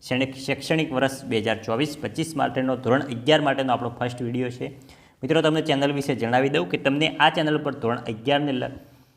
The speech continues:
લગતા તમામ વીડિયો જોવા મળશે અને બીજા પણ જે બાકીના ધોરણો છે એના પણ વીડિયો જોવા મળશે. તો તમારા કોઈ ફ્રેન્ડ હોય તો ત્યાં સુધી તેમને આ ચેનલને શેર કરવા વિનંતી. તો ચલો વિદ્યાર્થી મિત્રો, તમારો વધુ ટાઇમ વેસ્ટ ના કરતા આપણે વીડિયોની શરૂઆત કરીએ.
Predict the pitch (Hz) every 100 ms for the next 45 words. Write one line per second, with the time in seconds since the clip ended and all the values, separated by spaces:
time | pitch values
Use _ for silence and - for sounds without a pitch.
0 | _ _ 120 127 127 120 - - 123 147
1 | 170 160 165 156 151 151 147 147 151 147
2 | 135 120 120 120 151 147 147 - - -
3 | _ - 120 113 110 139 131 113 120 120
4 | 120 156 - 120 135 143 147 120 120 123
5 | 117 104 113 - - 107 117 117 - 92
6 | - - - - _ - - 113 120 120
7 | 120 - - 127 127 131 151 156 160 160
8 | - - 139 147 135 131 127 117 113 113
9 | - 139 147 135 135 135 127 - 135 135
10 | 104 110 127 - 113 123 107 98 113 110
11 | - 131 151 143 131 131 143 139 147 135
12 | 113 110 101 101 120 127 117 107 123 123
13 | 139 135 135 135 117 101 98 101 110 147
14 | - 95 95 92 95 101